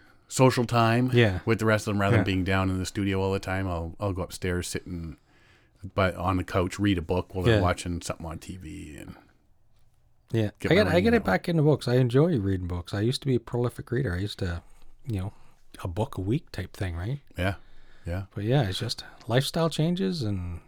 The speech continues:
Speaker 2: kids and distractions
Speaker 1: Yeah.
Speaker 2: and
Speaker 1: Happens, dude.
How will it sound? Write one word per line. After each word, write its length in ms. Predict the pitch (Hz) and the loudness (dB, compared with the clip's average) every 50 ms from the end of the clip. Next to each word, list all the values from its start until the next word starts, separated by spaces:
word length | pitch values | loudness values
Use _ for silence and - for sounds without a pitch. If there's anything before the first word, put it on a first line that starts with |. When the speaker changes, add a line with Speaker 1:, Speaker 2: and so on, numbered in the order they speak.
| - - | -20 -10
Speaker 2:
kids 480 | - - 160 202 202 185 160 123 107 101 | -4 -2 -2 -2 -2 -4 -6 -6 -4 -4
and 380 | 98 92 90 85 85 82 85 - - - - - - - - | -4 -4 -4 -6 -6 -8 -10 -12 -16 -18 -18 -16 -18 -16 -12
distractions 840 | - - - - 123 131 156 165 196 277 311 - 165 160 151 127 107 | -8 -8 -4 -2 -2 -2 0 0 0 0 2 2 2 0 0 -2 -2
Speaker 1:
Yeah. 40 | 95 | -4
Speaker 2:
and 160 | 92 90 85 - - - - - - - - - - - - - - - - - - - - 640 679 587 - - - - | -4 -6 -8 -10 -14 -20 -20 -20 -20 -18 -20 -20 -20 -20 -20 -20 -20 -20 -20 -18 -14 -10 -8 -8 -8 -10 -14 -16 -4 2
Speaker 1:
Happens, 320 | 175 220 254 - 180 147 131 | 4 4 4 4 2 2 2
dude. 160 | 143 165 | 0 -2